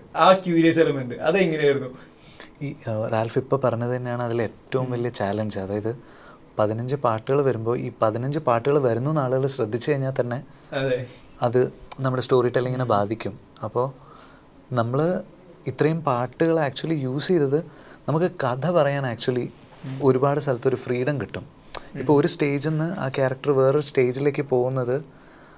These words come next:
Speaker 2: ഫാസ്റ്റ് ട്രാക്ക് ചെയ്ത് പറയാനുള്ള ഒരു ഓപ്പർച്യൂണിറ്റിയാണ് പാട്ട്.
Speaker 1: ഉം, ഉം, ഉം. അതെ, അതെ.
Speaker 2: അപ്പൊ ആ പാട്ട് കറക്റ്റായിട്ട് നമ്മൾ ഡിസൈൻ ചെയ്ത് കഴിഞ്ഞാൽ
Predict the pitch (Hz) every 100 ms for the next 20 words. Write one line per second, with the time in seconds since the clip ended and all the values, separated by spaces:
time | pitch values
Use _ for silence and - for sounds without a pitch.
0 | - - - 127 143 - 175 165 170 160
1 | 131 131 135 135 131 113 - - 135 131
2 | 120 117 101 - - - - 170 131 117
3 | 117 120 117 - - - 156 143 131 120
4 | - - - - 135 139 135 131 151 151
5 | 135 165 160 160 151 156 139 127 147 147
6 | 143 139 135 147 - -